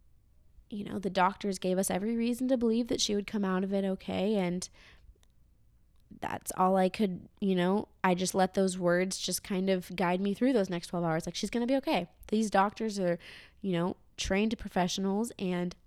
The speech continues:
if anything, I was praying more for their hands to be steady in surgery than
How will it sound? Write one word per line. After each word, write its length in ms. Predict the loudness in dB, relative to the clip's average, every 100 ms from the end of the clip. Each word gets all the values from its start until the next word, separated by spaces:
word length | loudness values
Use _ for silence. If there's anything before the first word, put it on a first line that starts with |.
| _ -6
if 120 | 0
anything, 420 | 0 0 0 0
I 100 | 2
was 140 | 0 -2
praying 340 | -4 -2 0
more 240 | 0 0
for 200 | 0 0
their 160 | 2 0
hands 380 | 0 -2 -2 -4
to 100 | -8
be 100 | -6
steady 400 | -2 0 2 2
in 140 | 0
surgery 520 | 0 -2 -2 0 -2 0
than 260 | -2 -2